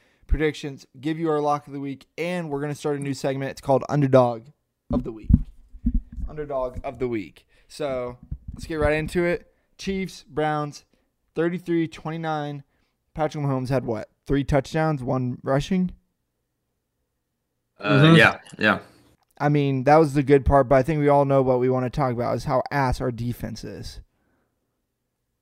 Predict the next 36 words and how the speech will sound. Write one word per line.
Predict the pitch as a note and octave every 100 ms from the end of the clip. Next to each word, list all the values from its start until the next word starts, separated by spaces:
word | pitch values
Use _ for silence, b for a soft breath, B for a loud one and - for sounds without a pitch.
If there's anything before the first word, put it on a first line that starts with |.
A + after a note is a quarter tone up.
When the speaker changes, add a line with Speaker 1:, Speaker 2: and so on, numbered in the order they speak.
| _ _ _ _ _ _ -
Speaker 2:
Yeah. | B2+ C3 C3+
Speaker 3:
Okay. | - - _ - _ _ _ _ -
Not | F3 G#3 F3
great. | F3+ C3 - _ - -
Not | D3 E3 D3+
great | D#3 C#3
at | B2
all. | G#2+ - - - -
Speaker 1:
Just | E3+ -
take | G3+ F#3
the | D3
floor. | - A2+ A2+
Speaker 2:
Uh, |
Speaker 1:
I | A2+ G#2+
don't | D3
Speaker 3:
Not |
Speaker 1:
care | C#3+
Speaker 3:
great. | A#2+ A2+
Speaker 1:
where | C#3
this | C#3 -
goes. | B2+ A#2
Just, | A#2+ - D3
just, | B2+ - _ _
just | - -
go | D#3 G2+
with | F#2+ -
it. | - - -
Speaker 2:
Yeah, | B2 A2+ A2 A2
uh, | A#2 A2+ A2 - -
listen, | C3 C#3 A#2+ G#2 G2+ _ _ _ -
it | C#3+ C#3 - -
can | E3 D3
really | E3+ A3 F3+
only | C#3+ C#3+
get | B2 A2+ G#2
better. | A2 A#2+ A2 A2+